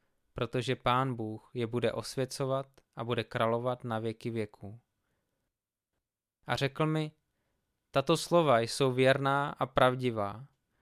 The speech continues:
A Pán, ten Bůh svatých proroků, poslal svého anděla,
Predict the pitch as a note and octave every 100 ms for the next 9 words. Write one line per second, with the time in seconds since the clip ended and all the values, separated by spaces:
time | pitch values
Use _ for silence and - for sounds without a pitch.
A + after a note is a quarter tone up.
0 | _ - B2 - C3+ C#3+ D#3 E3 D#3 _
1 | - C3+ B2+ D3 C#3+ - C3 A#2+ B2+ -
2 | B2+ B2+ C3 - C#3+ C#3 D3 D3+ _ _
3 | _ _ C3+ - D3 C3+ C3 C3+ B2+ B2
4 | A#2 A#2+ A#2+ C3 C3 C#3